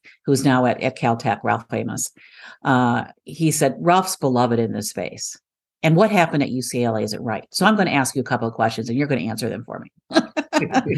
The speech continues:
And so we had a really great conversation, but it also, you know, our alumni community knew what, what our good friend, you know, had experienced and what a tough, tough year had become. So who's gonna take that job?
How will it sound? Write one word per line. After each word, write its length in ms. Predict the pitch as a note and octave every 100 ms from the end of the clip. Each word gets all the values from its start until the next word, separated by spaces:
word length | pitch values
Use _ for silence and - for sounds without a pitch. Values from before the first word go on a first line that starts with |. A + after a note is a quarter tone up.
| D3 F3+ - - B3+ - -
And 280 | F#3+ F3 F3+
so 120 | A#3
we 200 | A3 D#4
had 140 | E4+
a 80 | C4+
really 500 | G3 D#3+ F#3 F#3+ F3+
great 320 | E3 E3 D#3
conversation, 880 | D#3+ D3 C#3 B2+ - F3+ G3 G3 - - _ _ - _ -
but 180 | F3 E3
it 160 | E3+
also, 720 | E3 F3 A#3 - E3 C#3+ C#3
you 100 | D#3+
know, 120 | D#3 D3
our 140 | D#3
alumni 400 | D#3+ F3+ G3 E3
community 680 | - D3 C#3+ A#3 D3+ B2 D#3 -
knew 520 | D#3 D3+ F3+ D4+ G#3+
what, 340 | B2+ C#3 B2 -
what 380 | D#3 C#3+ C3+ -
our 180 | - C3+
good 240 | D3 B2
friend, 380 | - C3+ B2 A2+ - -
you 160 | E3
know, 100 | C3+
had 180 | C#3 C#3
experienced 600 | B2+ - C3 B2 B2 C#3
and 100 | D#3
what 120 | D3
a 60 | C#3
tough, 580 | - D#3 C#3+ - - -
tough 280 | F3 D#3 -
year 200 | C#3+ C3+
had 180 | C3+ -
become. 540 | A2+ D#3 E3+ - - _ _ - _ -
So 160 | G3+
who's 180 | F#3+ C#4+
gonna 160 | D#4 C#4+
take 240 | C4+ B3+
that 160 | B3+ A#3+
job? 320 | B3+ C4+